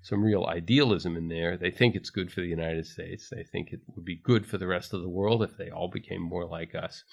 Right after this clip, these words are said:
But notice this is also a very ambitious strategy that flatters the sense of self-worth and gives the foreign policy elite a lot to do. Uh, so, uh, in addition to increasing their budgets, I argue that,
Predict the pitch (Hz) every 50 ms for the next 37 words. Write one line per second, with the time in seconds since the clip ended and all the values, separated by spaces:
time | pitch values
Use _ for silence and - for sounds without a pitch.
0 | - - - - - - - - - - 180 220 240 226 196 165 - - 180 151
1 | - 156 131 113 160 170 156 - - 110 - - 85 87 87 90 123 156 165 139
2 | 117 104 104 98 95 90 113 165 185 165 - - - - - - - - _ -
3 | - - 110 98 95 101 98 90 90 95 92 90 92 - - - - - - -
4 | _ - 95 95 92 92 87 - - - - _ _ _ _ _ _ _ _ _
5 | - 113 113 120 117 113 110 107 - - - 104 - - - 107 101 98 - -
6 | 90 - - - - 85 90 90 - 120 123 139 143 139 127 - - - - -
7 | _ - 101 92 87 92 107 113 113 110 - - 107 - - 117 117 113 107 95
8 | - - - 98 98 98 95 - - 104 95 87 85 87 98 95 95 92 90 90
9 | - _ _ - - _ - 82 78 73 82 92 - - - - - 98 90 85
10 | 92 85 78 - - - _ _ _ - - - - - _ _ - 101 92 85
11 | - - 95 90 85 87 - - - - 95 95 101 87 87 - - 101 98 98
12 | 95 101 127 123 131 127 110 104 101 92 - - 110 104 - - 101 92 90 87
13 | 85 82 110 113 110 104 95 92 85 - - - - 98 98 92 101 107 95 104
14 | 98 82 87 87 82